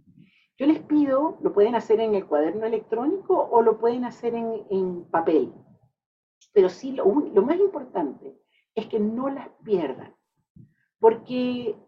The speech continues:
mm, de alguna forma son como, como testimonios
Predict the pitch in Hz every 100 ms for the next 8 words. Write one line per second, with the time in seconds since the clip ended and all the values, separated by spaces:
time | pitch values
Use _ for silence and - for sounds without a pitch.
0 | - 214 233 247 262 294 320 330 330 311
1 | 311 - 294 294 320 285 254 226 220 -
2 | _ _ _ - 220 214 208 185 - _
3 | _ _ - 196 - - 180 196 269 226
4 | 180 139 - _